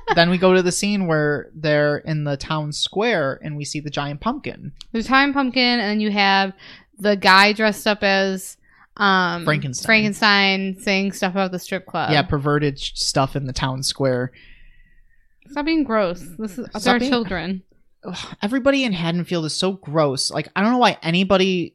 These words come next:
Speaker 2: l-, how anybody lives a successful life in this universe. Everybody is gross and nasty and vulgar.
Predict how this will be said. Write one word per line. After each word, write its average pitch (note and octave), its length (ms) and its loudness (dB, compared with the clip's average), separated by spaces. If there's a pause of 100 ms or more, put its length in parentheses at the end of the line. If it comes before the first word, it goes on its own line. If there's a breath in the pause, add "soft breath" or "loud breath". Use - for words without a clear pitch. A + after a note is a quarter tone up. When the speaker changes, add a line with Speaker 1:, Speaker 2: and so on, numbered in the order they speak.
(600)
Speaker 2:
l-, E3+ 240 -6
how G#3 220 2
anybody F#3 760 0 (180)
lives E3+ 460 2
a - 100 -2
successful D#3 680 -2
life C3+ 300 0
in D3 160 -6
this - 200 -6
universe. C3 720 -4 (100)
Everybody F3+ 400 0
is C#3+ 100 -2
gross D3 540 0
and D3+ 240 -2
nasty D3+ 520 -2
and B2+ 220 -6
vulgar. C3+ 540 -2